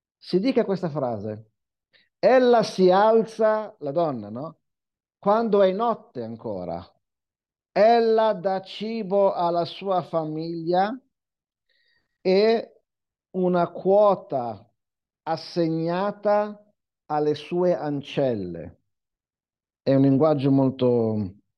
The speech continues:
eh, come si chiama? Eh, poetico. Infatti, la benedizione di cibo per la famiglia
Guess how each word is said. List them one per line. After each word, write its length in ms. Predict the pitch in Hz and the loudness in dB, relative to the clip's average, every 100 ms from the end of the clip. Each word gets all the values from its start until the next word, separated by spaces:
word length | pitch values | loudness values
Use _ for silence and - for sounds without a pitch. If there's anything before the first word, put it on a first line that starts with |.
| _ _ _ _ _ _ - | _ _ _ _ _ _ -14
eh, 180 | - 107 | -10 -6
come 140 | 110 | -4
si 100 | 110 | -2
chiama? 480 | 113 101 95 92 95 | 0 2 0 -2 -2
Eh, 140 | 101 | -2
poetico. 760 | 98 147 143 - - 90 - _ _ _ | 2 2 2 0 0 -2 -4 _ _ _
Infatti, 1040 | - 156 - 151 127 117 - 151 185 240 _ _ _ | -2 -2 -2 -2 -2 -6 -8 -8 -6 -8 _ _ _
la 200 | - 127 | -8 -6
benedizione 800 | 123 131 135 127 - 160 170 139 | -4 -6 -6 -8 -8 -6 -4 -6
di 140 | 117 113 | -8 -10
cibo 460 | - 170 160 123 | -4 -2 -2 -4
per 140 | - 120 | -6 -6
la 100 | 123 | -6
famiglia 840 | 139 131 131 127 127 135 160 247 | -6 -4 -4 -4 -4 -4 -6 -8